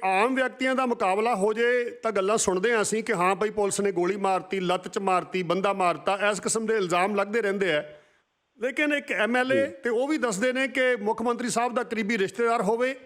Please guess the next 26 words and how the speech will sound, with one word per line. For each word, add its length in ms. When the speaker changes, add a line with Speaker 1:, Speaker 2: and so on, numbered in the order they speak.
Speaker 1:
ਇਹ 60
ਮੁਕਾਬਲੇ 500
ਦੀ 100
ਕਹਾਣੀ 300
Speaker 2:
ਜੀ। 60
Speaker 1:
ਕਿੱਥੋਂ 260
ਆ 120
ਗਈ? 120
ਕੀ 160
ਵਾਕਈ 720
genuinely 380
ਤੁਸੀਂ 380
ਇਹ 140
ਮੰਨਣ 260
ਲਈ 140
ਤਿਆਰ 340
ਹੋ, 120
being 420
a 180
lawyer 360
and, 360
ਅਹ, 360
ਪਠਾਨ 300
ਮਾਜਰਾ 280
ਸਾਹਿਬ 220
ਖੁਦ, 320